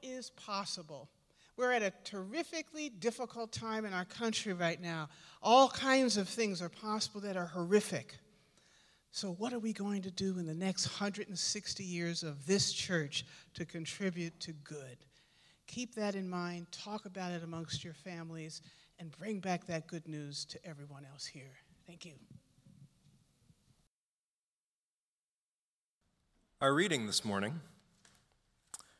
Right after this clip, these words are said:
Speaker 2: is from Wikipedia. An entry on the term horizon.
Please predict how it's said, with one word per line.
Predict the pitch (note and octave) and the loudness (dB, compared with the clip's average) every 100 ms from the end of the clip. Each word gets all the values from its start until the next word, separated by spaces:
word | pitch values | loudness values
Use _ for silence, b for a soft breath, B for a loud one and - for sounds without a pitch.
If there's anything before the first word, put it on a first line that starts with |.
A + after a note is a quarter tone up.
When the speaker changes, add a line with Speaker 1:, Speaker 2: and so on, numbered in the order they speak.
| b b _ _ _ | b b _ _ _
Speaker 2:
is | D#3 D3 | 4 6
from | - E3+ E3 | 8 8 8
Wikipedia. | D#3+ D#3 D3 E3 B2 F2 - - - - _ _ _ _ - B B B - D#5+ D#5+ E5+ - - - - - - - - - - | 4 2 2 4 4 0 -2 -14 -20 -20 _ _ _ _ -16 B B B -20 -18 -18 -18 -20 -20 -20 -20 -20 -20 -20 -20 -14 4
An | C3+ C#3+ | 6 8
entry | F3 F#3 - A2+ G#2 G2+ B B B B _ _ B2 | 8 8 6 6 6 2 B B B B _ _ 4
on | B2 | 4
the | B2 | 4
term | - A#2 G#2+ G#2+ | 6 6 6 4
horizon. | - A2+ G#2+ G2+ F2+ | 6 8 8 6 2